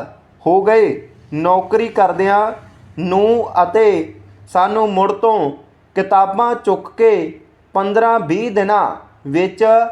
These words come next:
ਉਹੋ ਜਿਹੀ ਤਿਆਰੀ ਨਾਲ ਪਾਸ ਹੋਣਾ ਹੈ, ਜੋ ਕਿ ਇੱਕ ਨਵੀਂ ਪੀੜ੍ਹੀ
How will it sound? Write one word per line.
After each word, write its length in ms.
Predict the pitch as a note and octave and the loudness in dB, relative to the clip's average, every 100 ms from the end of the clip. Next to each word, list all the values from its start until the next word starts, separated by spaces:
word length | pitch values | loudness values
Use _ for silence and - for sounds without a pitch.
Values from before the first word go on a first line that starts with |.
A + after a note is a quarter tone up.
| - _ _ _ | -10 _ _ _
ਉਹੋ 340 | G3 G3 A3+ A3+ | 0 4 2 2
ਜਿਹੀ 360 | F3+ F#3+ A#3 | 0 0 -2
ਤਿਆਰੀ 680 | - G#3 F#3 G#3+ G#3 D#3 - _ _ _ | 0 2 4 2 0 -4 -8 _ _ _
ਨਾਲ 480 | D3 E3+ F#3 G#3 A3 | -6 0 4 4 2
ਪਾਸ 520 | A3 - F#3+ G#3 A3 | 0 0 4 2 0
ਹੋਣਾ 560 | G#3 F#3+ F#3 G#3+ F3+ E3+ - - F#3+ | -6 -4 0 0 0 -6 -18 -4 0
ਹੈ, 580 | G3+ F#3+ F#3 - - _ _ C#3 | 4 4 2 -2 -14 _ _ -8
ਜੋ 240 | C3+ G3+ | 0 0
ਕਿ 280 | A3 B3 B3 A#3+ - | 2 2 2 2 -2
ਇੱਕ 240 | G3+ G3+ G#3+ | -4 -2 -2
ਨਵੀਂ 400 | G3 F#3 G#3+ A#3 | 0 0 0 -2
ਪੀੜ੍ਹੀ 560 | A3 G#3+ A#3+ G#3 E3+ | -2 0 0 -2 -6